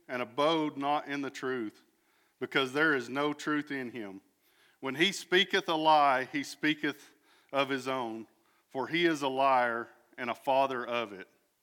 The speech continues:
Fear is a liar. Satan wants you to sit back and watch.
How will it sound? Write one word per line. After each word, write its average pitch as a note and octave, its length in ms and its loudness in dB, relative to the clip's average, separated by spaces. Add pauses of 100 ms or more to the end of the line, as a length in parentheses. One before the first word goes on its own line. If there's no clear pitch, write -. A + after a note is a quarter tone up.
(680)
Fear E3 640 4 (260)
is C3+ 240 -2
a C3+ 60 -2
liar. A#2+ 560 4 (1300)
Satan F#3 480 2
wants E3 260 0
you D#3 120 -6
to B2 80 -8
sit E3+ 420 0
back D3 400 4 (320)
and B2 220 -8
watch. A#2 640 -4